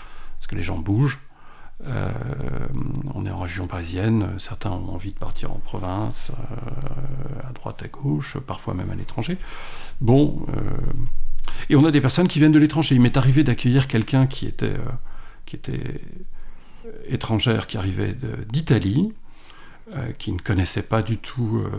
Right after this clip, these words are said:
bah, on, notre club est à Montrouge, qui ne connaissait pas du tout la ville de Montrouge, ni personne. Et je lui ai expliqué que d'adhérer à ce club, c'était non seulement apprendre à plonger, mais se développer un réseau d'amis.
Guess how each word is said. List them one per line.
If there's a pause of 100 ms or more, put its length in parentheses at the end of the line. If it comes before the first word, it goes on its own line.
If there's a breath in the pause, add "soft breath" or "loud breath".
(600)
bah,
on,
notre
club
est
à
Montrouge,
qui
ne
connaissait
pas
du
tout
la
ville
de
Montrouge,
ni
personne. (680 loud breath)
Et
je
lui
ai
expliqué
que
d'adhérer
à
ce
club,
c'était (140)
non
seulement
apprendre
à
plonger,
mais
se
développer
un
réseau
d'amis.